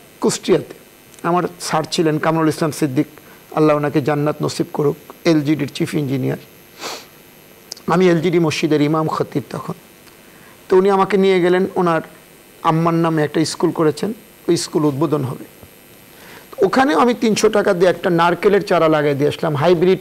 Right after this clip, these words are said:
নারকেল। তো স্যারের আব্বা আমাকে message দিতেন, "তোমার গাছটা এতটুকুন হয়েছে, এতটুকুন হয়েছে।"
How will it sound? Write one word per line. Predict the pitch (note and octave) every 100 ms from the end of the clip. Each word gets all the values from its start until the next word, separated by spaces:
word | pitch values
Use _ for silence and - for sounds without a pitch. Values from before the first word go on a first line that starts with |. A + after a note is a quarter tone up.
| E3+
নারকেল। | C#3 - - - - - - - - - - - - - - - - - - - -
তো | -
স্যারের | - G3+ G#3+
আব্বা | F#3 F#3 G#3 E3+ A#3 - - - -
আমাকে | D#3+ E3 -
message | D#3+ D3 - E3
দিতেন, | C#3+ D3 C#3+ C3+ - -
"তোমার | D#3+ D3
গাছটা | D#3 - - E3+
এতটুকুন | - F3+ - D#3+ D#3+
হয়েছে, | C#3 C#3+ - -
এতটুকুন | E3 G3+ - F3+ C#3+
হয়েছে।" | C#3+ B2 -